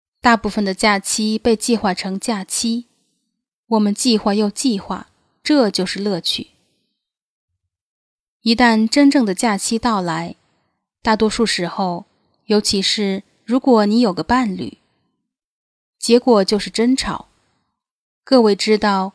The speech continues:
为什么会在普吉岛或希腊争吵比较多吗？因为你们有时间。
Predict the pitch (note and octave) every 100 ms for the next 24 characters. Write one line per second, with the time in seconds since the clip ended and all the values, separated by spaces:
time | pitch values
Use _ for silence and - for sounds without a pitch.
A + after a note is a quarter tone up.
0 | _ C#4 D4+ B3+ G#3 F#3 F#3+ A3+ G3+ G3
1 | F#3 F#3 - F#3+ G#3+ A3 G3+ F3+ - G#3+
2 | - A#3+ B3+ B3 G3 F3+ B3+ B3+ - F3
3 | F3+ F3 G3 F#3 A#3 B3 B3 F3+ F#3+ _
4 | _ _ _ _ _ _ _ _ G#3+ G#3+
5 | G3+ F3+ F#3+ F#3+ G#3+ A3+ D3+ - - E3
6 | - A3 A3+